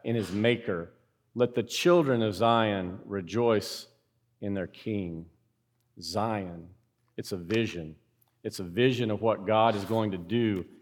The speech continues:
in the life of this nation. People need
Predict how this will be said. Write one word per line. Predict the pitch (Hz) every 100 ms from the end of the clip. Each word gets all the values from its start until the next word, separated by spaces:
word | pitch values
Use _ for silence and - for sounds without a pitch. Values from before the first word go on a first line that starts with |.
| -
in | 113
the | 104
life | 95 104 104 98
of | 113 92
this | 92 -
nation. | 107 104 - 87 -
People | - 131 117 98
need | 107 117 101 87 78